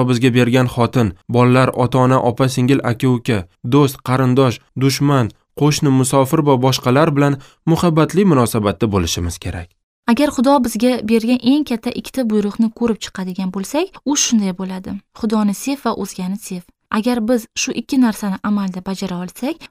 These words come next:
Speaker 2: qarshimizda turgan avlodga Masihning xushxabarini yetkaza olardik. Buyuk yozuvchi Lev Tolstoy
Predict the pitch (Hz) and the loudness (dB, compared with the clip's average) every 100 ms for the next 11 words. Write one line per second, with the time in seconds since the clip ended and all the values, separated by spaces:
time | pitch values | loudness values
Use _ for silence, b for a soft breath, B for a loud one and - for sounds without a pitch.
0 | _ - 226 202 202 190 226 226 202 190 | _ -6 -4 -2 -2 -2 -6 -8 -6 -4
1 | 196 190 180 180 - 247 262 - 220 202 | -4 -6 -8 -10 -6 -6 -4 0 -2 0
2 | 220 - 277 - - 208 190 190 196 202 | -4 -2 -2 -2 -8 -6 -6 -4 -4 -4
3 | 196 - 175 185 180 180 190 - _ _ | -8 -10 -10 -10 -10 -12 -16 -18 _ _
4 | 214 220 247 - 214 214 208 226 214 220 | -2 0 0 0 0 -2 -4 -2 -2 -4
5 | - 196 - 262 | -6 -8 -4 -6